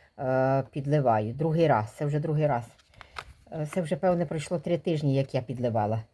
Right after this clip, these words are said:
І ще підживлювала, і ще раз сьогодні підживлю. Ще одну купила. А тут купила, я вам показувала, тут купила для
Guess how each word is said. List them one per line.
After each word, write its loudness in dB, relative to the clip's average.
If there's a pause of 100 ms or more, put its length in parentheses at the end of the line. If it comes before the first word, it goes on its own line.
(500)
І -14
ще 2
підживлювала, -2
і 2
ще 0
раз -6
сьогодні -4
підживлю. -12 (760)
Ще -4
одну -6
купила. -4 (460)
А -8
тут -8
купила, 0
я 4
вам 0
показувала, 2
тут -10
купила -2
для 0